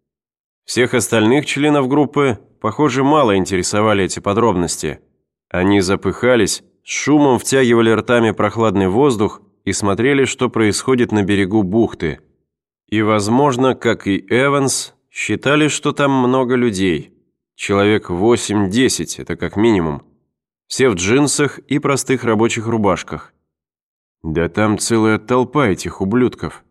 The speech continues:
пробормотал Брэдли. Дженнифер прибольно ткнула его под ребра кулачком. Тед еле слышно выдохнул. «Ой,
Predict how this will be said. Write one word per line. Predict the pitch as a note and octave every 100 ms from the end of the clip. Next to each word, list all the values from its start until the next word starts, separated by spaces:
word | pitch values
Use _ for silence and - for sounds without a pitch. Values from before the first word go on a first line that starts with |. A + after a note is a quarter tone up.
| _
пробормотал | - G2 F2+ G2 F#2+ G2 F#2
Брэдли. | F#2+ F2+ D#2+ D2 _ _ _ _ _ _ _ E2
Дженнифер | D#2 F#2+ C3+ C#3 C3 C3
прибольно | A#2 A2 G#2+ F2 C3+ C3+ C3
ткнула | - A#2 B2 A#2+
его | G#2+ G#2
под | G#2 G2
ребра | A2 G2
кулачком. | F2+ G2 G2 - - D#2+ C#2+ _ _ _ _ _ _ _ _ _ _
Тед | G#2 A2+
еле | A#2 A2 G2
слышно | - A2 G#2 G2
выдохнул. | G2+ F2 - D#2+ - _ _ _ _ _
«Ой, | E2+ C#2+ -